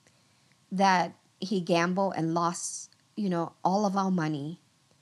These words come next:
I didn't have money for gas, didn't have money for food, for rent, nothing. And, um,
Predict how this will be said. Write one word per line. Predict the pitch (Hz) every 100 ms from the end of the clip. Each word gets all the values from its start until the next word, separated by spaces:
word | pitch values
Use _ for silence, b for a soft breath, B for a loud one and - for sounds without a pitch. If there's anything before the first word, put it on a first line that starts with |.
| b b b -
I | 175
didn't | 185 - 180
have | 190 175
money | 180 175 180
for | 180
gas, | 185 175 156 147 175
didn't | 196 180 180 180
have | 180
money | 175 175 175 175
for | 180 175 170 170
food, | - 156 147 151 b b b b
for | - 190
rent, | 156 147 -
nothing. | 165 160 - - - 233 - _ _ - b b b b _ -
And, | 180 170 170 160
um, | - 175 170 165 170